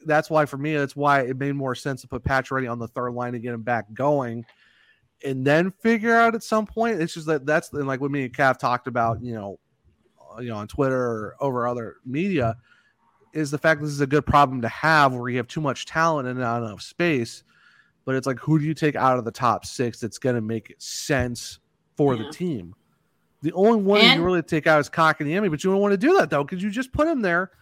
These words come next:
Speaker 1: to give him, to get him used to being the two C, 'cause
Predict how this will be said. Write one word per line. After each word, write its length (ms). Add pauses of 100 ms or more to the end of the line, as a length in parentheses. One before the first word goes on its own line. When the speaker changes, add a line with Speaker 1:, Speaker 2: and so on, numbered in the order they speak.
(180)
Speaker 1:
to 80
give 160
him, 80 (180)
to 80
get 220
him 160
used 260
to 60
being 120
the 80
two 260
C, 420 (260)
'cause 160